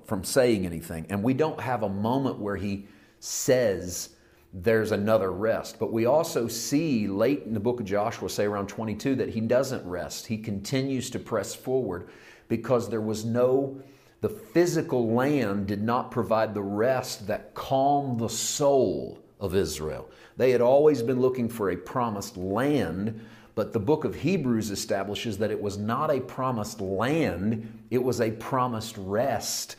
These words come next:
And he says there remains a rest for the people of God. Verse ten, "For he who has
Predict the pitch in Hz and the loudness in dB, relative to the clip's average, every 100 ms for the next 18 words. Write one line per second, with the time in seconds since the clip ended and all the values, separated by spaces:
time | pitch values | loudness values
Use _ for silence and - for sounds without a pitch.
0 | - - - 104 120 117 185 165 123 110 | -18 -12 -2 2 2 2 2 4 4 4
1 | 113 107 104 120 139 113 101 151 131 104 | 2 2 0 0 0 0 2 2 2 0
2 | - - 104 101 127 117 101 95 135 143 | -4 -4 -4 2 2 2 0 0 2 2
3 | 110 107 110 - - 170 131 95 131 - | 0 -2 -2 -6 0 2 4 2 0 -4
4 | - - - - - 110 - 165 185 175 | -12 -20 -20 -8 0 0 2 0 2 4
5 | 147 131 110 | 4 4 2